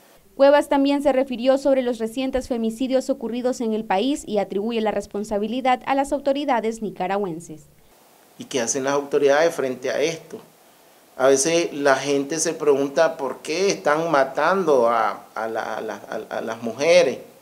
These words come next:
Speaker 2: Y nosotros hemos observado que, que la mayoría de las mujeres que son asesinadas han recurrido a la autoridad competente y no han encontrado una respuesta oportuna y contundente.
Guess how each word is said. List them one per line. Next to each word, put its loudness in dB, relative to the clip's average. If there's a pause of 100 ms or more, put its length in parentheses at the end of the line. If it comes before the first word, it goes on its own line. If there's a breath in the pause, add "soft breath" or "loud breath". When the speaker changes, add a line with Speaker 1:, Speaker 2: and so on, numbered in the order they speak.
(720 soft breath)
Speaker 2:
Y -4
nosotros 0
hemos 4
observado 4 (760)
que, 0 (200)
que 0
la 2
mayoría 0
de 2
las 0
mujeres 0
que -4
son -6
asesinadas -2 (100)
han 2
recurrido -2
a 2
la 0
autoridad -4
competente -8
y -6
no 2
han 0
encontrado 0
una 0
respuesta -6
oportuna -6
y -10
contundente. -8